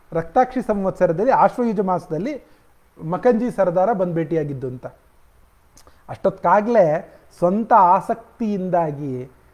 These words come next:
ಕವಿ ದೇವಚಂದ್ರ ಅಲ್ಲಿಯ ಅದೇ ಮಲೆಯೂರಿನ ಶಾಸನಗಳನ್ನೆಲ್ಲ ಕೋಟ್ ಮಾಡ್ತಾನೆ. ಅವನ ಪೂಜ್ಯಪಾದ ಚರಿತೆ ಮತ್ತು ರಾಜಾವಳಿ ಕಥಾಸಾರ ಓದ್ಬೇಕು ನೀವು. ಓದಿದ್ರೆ ಗೊತ್ತಾಗುತ್ತೆ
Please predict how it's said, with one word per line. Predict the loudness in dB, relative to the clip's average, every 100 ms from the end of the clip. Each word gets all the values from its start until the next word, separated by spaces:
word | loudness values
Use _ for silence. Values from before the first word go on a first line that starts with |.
| _ -8
ಕವಿ | -4 -4 -4
ದೇವಚಂದ್ರ | 0 0 0 -2 -2 -2 -2 -4 -12 -14 -4
ಅಲ್ಲಿಯ | 2 2 4 4 4 4 0 -6 -4
ಅದೇ | -2 0 0
ಮಲೆಯೂರಿನ | 0 2 2 2 0 0
ಶಾಸನಗಳನ್ನೆಲ್ಲ | 2 4 4 0 0 -2 0 0
ಕೋಟ್ | 4 2 2
ಮಾಡ್ತಾನೆ. | -4 -2 -6 -6 -14 -20 -20 -20 -20 -20 -20 -20 -20 -20 -20 -16 -6
ಅವನ | -4
ಪೂಜ್ಯಪಾದ | -2 -2 0 4 4
ಚರಿತೆ | 4 0 2 2 2 0 -14 _ -6
ಮತ್ತು | 2 4
ರಾಜಾವಳಿ | 6 8 8 6
ಕಥಾಸಾರ | 4 4 6 6 4
ಓದ್ಬೇಕು | 4 4 2 -2 -2
ನೀವು. | -2 0 -2 -4 -16 _ _ 4
ಓದಿದ್ರೆ | 6 6 2 -2
ಗೊತ್ತಾಗುತ್ತೆ | 0 4 4 2 0 2 2 0